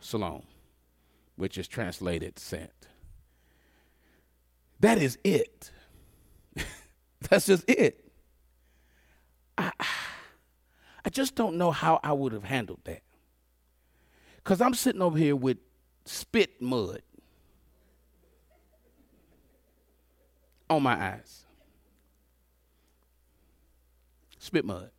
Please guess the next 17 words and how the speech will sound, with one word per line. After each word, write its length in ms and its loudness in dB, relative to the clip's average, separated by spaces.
I 160 6
am 180 0
blind, 500 0
but 200 -2
you 60 0
told 260 0
me 100 0
to 80 -4
go. 320 -4
I, 360 -4
I'm 140 8
almost 300 6
thinking 200 4
like, 140 6
"Jesus, 260 2
that's 180 4
unfair." 480 0